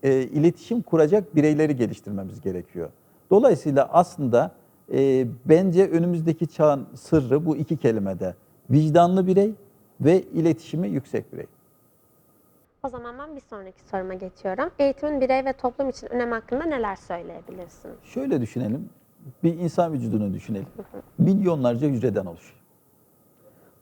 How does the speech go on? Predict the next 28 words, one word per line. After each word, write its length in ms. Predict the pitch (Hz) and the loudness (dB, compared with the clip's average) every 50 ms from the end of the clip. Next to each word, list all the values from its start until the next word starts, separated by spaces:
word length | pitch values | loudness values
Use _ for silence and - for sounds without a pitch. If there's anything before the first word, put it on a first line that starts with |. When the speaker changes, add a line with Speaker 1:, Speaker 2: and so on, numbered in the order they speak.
| _ | _
Speaker 1:
Toplumda 560 | - - 190 190 - 240 208 185 160 151 143 | 4 4 4 4 4 0 0 2 2 0 2
da 120 | 151 160 165 | 0 0 0
dediğimiz 420 | 180 147 120 107 107 120 147 - | 0 -2 -2 -2 -2 -4 -4 -2
milyonlarca 800 | - 120 135 160 160 170 175 165 143 123 117 117 113 117 170 143 120 | -2 0 0 2 2 2 2 2 2 0 0 0 0 -2 -2 -2 0
bireyden 340 | 120 127 113 110 98 107 | 2 2 2 2 0 -2
oluşuyor. 380 | 95 82 80 - - - - _ _ _ _ _ _ _ _ _ _ _ _ _ _ _ _ - | -4 -6 -10 -14 -18 -20 -20 _ _ _ _ _ _ _ _ _ _ _ _ _ _ _ _ 2
Bir 80 | 220 226 | 2 4
toplumun 540 | - - 240 240 - 190 156 135 117 117 - | 6 4 2 2 2 0 0 0 0 -2 -2
kaliteli 480 | - - 165 180 202 - 214 196 170 143 | 0 0 0 0 0 0 -2 -2 0 0
ve 80 | 139 | 0
gelişmiş 460 | 127 120 139 151 190 180 - 175 - - | 0 2 0 0 0 -4 -8 -12 -14 -4
toplum 340 | - 151 143 - 180 165 | -2 -2 0 0 4 6
haline 340 | 156 147 127 117 110 110 107 | 6 6 6 4 2 -2 -2
dönüşmesi 440 | 127 123 123 - - 143 127 - 143 | -2 -2 -2 -4 -6 -6 -6 -6 -6
için 220 | 127 - - - - _ _ _ _ _ _ _ _ _ - | -8 -8 -10 -14 -14 _ _ _ _ _ _ _ _ _ 2
kaliteli 500 | - 190 196 233 196 - 156 139 131 120 | 4 4 4 6 4 0 0 0 0 0
ve 40 | 120 | 2
gelişmiş 540 | 117 147 165 196 170 - 170 190 - - - _ _ _ _ _ | 2 2 2 2 0 -2 -4 -4 -4 -8 -16 _ _ _ _ _
eğitimli 520 | - 190 214 175 - - 151 170 202 156 - | 6 6 6 6 0 -2 -2 0 0 2 4
bireyler 340 | 135 139 135 135 139 147 123 | 4 4 6 6 6 4 2
oluşturmamız 640 | 110 - - - - - - - - - _ - | 2 -2 -6 -10 -18 -16 -14 -14 -14 -16 _ -16
lazım. 320 | - - - - _ _ _ _ _ _ _ _ _ _ _ _ _ _ _ _ - - _ _ - | -14 -14 -14 -18 _ _ _ _ _ _ _ _ _ _ _ _ _ _ _ _ -20 -20 _ _ 4
Eğitimli 560 | - 180 254 226 - - 185 156 147 135 123 | 6 6 6 4 2 0 -2 -2 0 2 4
bireyler 380 | 151 185 208 196 147 156 185 - - - | 6 6 6 6 6 2 2 2 0 0
o 100 | 180 185 | 0 2
toplumu 560 | - - 190 175 - 160 156 170 190 175 147 | 2 2 0 0 0 -2 -2 -2 0 4 6
daha 180 | 156 175 190 | 6 6 6
yaşanılası, 800 | 185 160 151 139 - 160 147 139 131 123 120 113 - - 175 240 | 6 4 2 2 2 0 0 2 2 2 2 2 0 -4 -10 -10